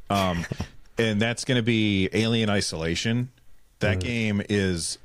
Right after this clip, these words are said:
Speaker 1: unbelievably good as far as, like, nailing the atmosphere of the Alien movie. Uh, and, like, you play as Ripley's daughter, uh, who's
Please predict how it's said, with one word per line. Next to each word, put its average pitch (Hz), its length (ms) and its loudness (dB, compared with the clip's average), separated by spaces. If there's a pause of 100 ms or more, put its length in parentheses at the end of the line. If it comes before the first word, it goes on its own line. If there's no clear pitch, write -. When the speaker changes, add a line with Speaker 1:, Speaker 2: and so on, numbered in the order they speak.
(160)
Speaker 1:
unbelievably 101 1700 2
good 87 460 2
as 90 200 2
far 87 360 0
as, 85 600 -2
like, 90 240 0
nailing 101 540 2
the 95 180 -2
atmosphere 107 840 0 (200)
of 98 320 2
the 98 280 4
Alien 95 420 2
movie. 87 480 2 (460)
Uh, 90 320 2
and, 98 280 2
like, 92 320 0 (720)
you 107 180 2
play 127 380 0
as 101 560 0
Ripley's 95 380 0
daughter, 85 600 0 (500)
uh, 90 200 0
who's 101 360 0